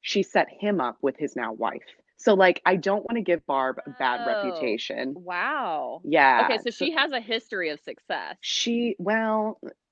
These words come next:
Speaker 1: that was the, I mean, obviously that's a huge success,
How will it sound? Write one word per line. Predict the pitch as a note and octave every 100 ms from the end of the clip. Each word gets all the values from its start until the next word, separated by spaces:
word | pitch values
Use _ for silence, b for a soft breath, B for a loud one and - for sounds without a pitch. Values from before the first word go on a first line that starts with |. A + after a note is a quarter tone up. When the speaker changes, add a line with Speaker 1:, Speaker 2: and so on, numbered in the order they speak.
| _ -
Speaker 1:
that | - G#3+ A3
was | A3+ - -
the, | G3 F3 -
I | F#3 F#3
mean, | F3 D#3+
obviously | D#3 D#3 D#3+ - C#3
that's | C#3+ C#3+ B2
a |
huge | - - A3+ -
success, | - - B2 B2 C#3+ -